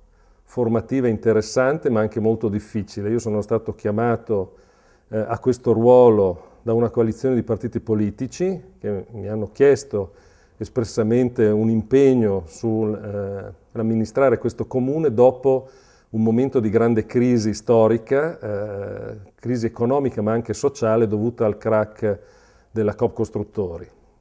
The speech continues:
Io ho accettato con molto timore ma anche con molta speranza questa sfida, eh, che si è presentata, come era anche nel, nelle premesse, molto difficile e impegnativa,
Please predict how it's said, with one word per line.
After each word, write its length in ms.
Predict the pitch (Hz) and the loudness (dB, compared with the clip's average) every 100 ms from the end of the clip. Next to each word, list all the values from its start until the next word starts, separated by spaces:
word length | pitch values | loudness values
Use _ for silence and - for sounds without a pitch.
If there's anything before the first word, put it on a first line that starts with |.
| _ _ | _ _
Io 240 | 143 139 131 | -4 4 6
ho 280 | 110 123 123 | 6 4 -2
accettato 1080 | - 131 123 - 151 139 - 110 95 - _ _ _ | 0 -6 -2 0 2 2 0 -4 -4 -10 _ _ _
con 180 | - 117 | -4 -2
molto 280 | 139 156 139 | 0 0 0
timore 420 | - 131 175 143 | 0 4 6 6
ma 220 | 107 113 | 4 4
anche 320 | 127 - 120 - | 2 2 -2 -2
con 180 | 107 | -2
molta 240 | 110 120 113 | 0 0 -4
speranza 800 | - 110 123 120 120 117 165 170 | -2 0 2 2 0 0 0 0
questa 280 | 117 - | -2 -4
sfida, 600 | 107 - 107 101 113 170 - _ _ _ _ _ _ - - - | -6 -6 -6 -2 -2 -2 -8 _ _ _ _ _ _ -20 -20 -10
eh, 360 | 123 117 107 | -8 -8 -10
che 160 | - 123 | -6 -6
si 160 | - 135 | -2 -2
è 60 | |
presentata, 720 | - 117 110 110 - 147 - | 0 -2 0 -2 2 4 2
come 260 | 110 107 107 | 0 -2 0
era 140 | 110 | 0
anche 360 | 113 120 120 110 | 0 -2 -4 -6
nel, 460 | 104 101 104 98 - _ _ _ _ _ | -4 -6 -8 -10 -14 _ _ _ _ _
nelle 240 | 117 117 | 0 0
premesse, 500 | 117 113 117 135 - | 0 0 2 0 -2
molto 320 | 104 113 113 | 0 0 0
difficile 500 | 101 104 139 - 110 | -4 -4 -8 -6 -4
e 60 | 101 | -4
impegnativa, 840 | 98 107 107 104 101 98 113 165 | -4 -4 -4 -6 -10 -6 -6 -8